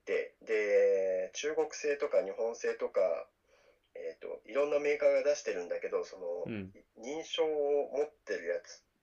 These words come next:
Speaker 1: とか、持ってないやつとか、
Speaker 2: あー、あるんだね。
Speaker 1: あとなんか、
Speaker 2: <laughs>
Speaker 1: 信頼、信頼性に足る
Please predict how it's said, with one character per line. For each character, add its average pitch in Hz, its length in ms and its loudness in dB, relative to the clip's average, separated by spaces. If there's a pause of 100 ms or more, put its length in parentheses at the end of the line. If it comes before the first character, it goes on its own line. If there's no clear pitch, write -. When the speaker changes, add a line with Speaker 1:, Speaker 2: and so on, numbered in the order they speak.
Speaker 1:
と 82 80 -14
か、 87 260 -4
持 117 60 4
っ - 100 -4
て 95 140 -8
な 101 140 2
い 92 80 -2
や 85 100 -2
つ - 140 -18
と - 80 -12
か、 - 420 -4
Speaker 2:
あ 107 260 0
ー、 - 20 4
あ 113 40 4
る 113 120 0
ん 98 60 -4
だ 90 120 -6
ね。 139 180 -4 (300)
Speaker 1:
あ - 180 -12
と 202 60 4
な 175 220 -2
ん - 40 -10
か、 - 240 -6
Speaker 2:
<laughs> - 40 -20
Speaker 1:
信 165 420 -6
頼、 165 260 2 (240)
信 139 400 -6
頼 139 260 4
性 127 540 -2
に 113 220 -12
足 117 180 2
る 117 300 -10